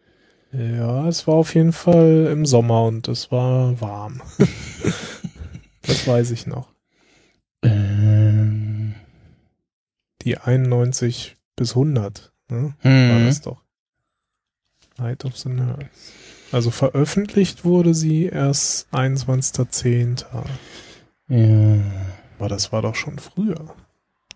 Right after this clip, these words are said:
Speaker 1: glaub ich.
Speaker 2: Ja, ja. Äh, ach nee, doch im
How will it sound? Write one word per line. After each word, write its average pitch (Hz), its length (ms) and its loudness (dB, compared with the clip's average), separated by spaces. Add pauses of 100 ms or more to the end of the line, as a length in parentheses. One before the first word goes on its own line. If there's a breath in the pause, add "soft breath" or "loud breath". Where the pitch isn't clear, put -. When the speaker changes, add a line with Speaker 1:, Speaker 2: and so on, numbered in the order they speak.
Speaker 1:
glaub 107 340 -6
ich. - 300 -20
Speaker 2:
Ja, 127 280 6
ja. 120 320 6 (160)
Äh, 143 1400 0
ach - 120 -8
nee, 151 100 4
doch 160 160 0
im 120 100 -8